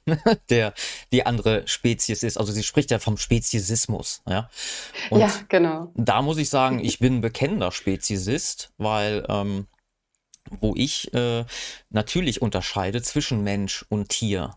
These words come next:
Speaker 1: Das heißt aber nicht, dass ich Tiere, äh, wie soll ich sagen, äh, deswegen Grausamkeiten gegenüber Tiere gut finde oder, oder, oder toleriere. Ja, aber es gibt nun mal sowas wie eine Hierarchie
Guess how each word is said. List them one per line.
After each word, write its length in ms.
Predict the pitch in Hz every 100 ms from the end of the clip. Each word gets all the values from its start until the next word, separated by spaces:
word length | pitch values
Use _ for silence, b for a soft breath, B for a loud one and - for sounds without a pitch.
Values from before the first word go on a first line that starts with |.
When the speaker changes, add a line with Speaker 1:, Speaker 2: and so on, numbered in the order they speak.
| -
Speaker 1:
Das 200 | 95 120
heißt 200 | 120 -
aber 160 | 104
nicht, 240 | 107 123 123
dass 120 | 104
ich 160 | 101 -
Tiere, 520 | - 139 120 113 110 B B B B -
äh, 320 | 104 101 98 b b b b _
wie 120 | 104
soll 200 | 101 101
ich 80 | 98
sagen, 420 | 104 110 107 95
äh, 140 | 98 104
deswegen 320 | 104 110 104
Grausamkeiten 840 | - - 123 123 117 113 107 117
gegenüber 680 | 101 107 104 101 104 92 95
Tiere 680 | - 117 123 113 110 104 - _ -
gut 240 | 123 175
finde 560 | - 165 180 180 180 156
oder, 380 | 110 104 101 98
oder, 300 | 95 95 90
oder 180 | 92 98
toleriere. 840 | 110 101 95 120 160 110 113 180 - _
Ja, 180 | 92 110
aber 160 | 113 107
es 140 | 113
gibt 180 | 127 -
nun 100 | 151
mal 80 | 135
sowas 280 | 123 120 117
wie 40 | 120
eine 120 | 117
Hierarchie 720 | 120 104 104 - 170 135 196